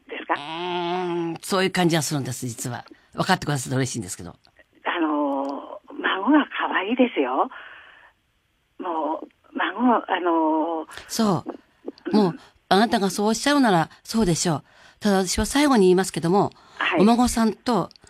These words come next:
Speaker 2: 娘さん夫婦は、あなたが間に入らない方がうまくいくと思います。その一点。
Speaker 1: はい。
Speaker 2: もう一点。
Speaker 1: はい。
Speaker 2: 私はあなたに幸せになってほしいんです。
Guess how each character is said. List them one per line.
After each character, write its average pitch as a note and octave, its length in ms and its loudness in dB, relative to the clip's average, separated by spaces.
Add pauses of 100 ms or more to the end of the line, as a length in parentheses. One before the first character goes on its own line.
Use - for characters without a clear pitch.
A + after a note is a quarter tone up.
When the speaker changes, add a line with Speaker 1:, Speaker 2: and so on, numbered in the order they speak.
(160)
Speaker 2:
娘 G#3+ 340 4
さ G#3+ 160 2
ん G#3 60 2
夫 G#3 180 2
婦 F3 160 -4
は、 F3+ 240 0 (360)
あ G3+ 100 4
な A#3 120 6
た A#3 120 4
が G3 100 6
間 F#3+ 240 4
に G3+ 100 6
入 F#3 180 0
ら F#3+ 100 2
な F#3+ 80 4
い F#3+ 60 4
方 F3+ 180 4
が C#4 140 4
う F#3+ 60 4
ま F#3+ 120 6
く F3 100 -4
い - 20 0
く - 120 -10
と E3+ 100 0
思 E3 140 4
い E3 60 4
ま E3 100 2
す。 - 180 -8 (120)
そ - 120 -2
の G#3 60 6
一 F#3 100 4
点。 F3+ 380 0 (540)
Speaker 1:
は E3+ 180 0
い。 - 80 -12 (220)
Speaker 2:
も G#3+ 120 4
う A#3+ 60 6
一 A3+ 80 0
点。 - 380 -2 (580)
Speaker 1:
は - 180 -4
い。 C#4 100 -6 (100)
Speaker 2:
私 A3 300 0
は G#3+ 100 4
あ G#3+ 40 6
な C4+ 80 4
た G#3+ 120 2
に F3+ 60 4
幸 A#3+ 260 4
せ B3+ 100 -2
に A#3 60 2
な - 60 0
っ - 20 -2
て - 100 -6
ほ F3+ 60 -4
し - 120 0
い F#3+ 40 4
ん E3 40 6
で C#3 80 -2
す。 - 220 -10